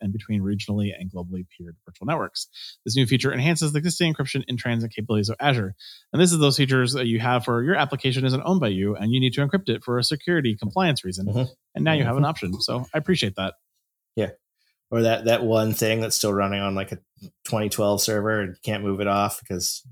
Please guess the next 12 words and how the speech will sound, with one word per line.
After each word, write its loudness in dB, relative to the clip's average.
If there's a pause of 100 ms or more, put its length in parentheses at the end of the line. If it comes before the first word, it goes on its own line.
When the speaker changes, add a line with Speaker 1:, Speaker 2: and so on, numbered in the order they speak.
Speaker 2:
it's -12
no, -2
it's -4
not -2
supported 0
on 2
a -2
more 0
modern 2
thing, -4
but -2
it -6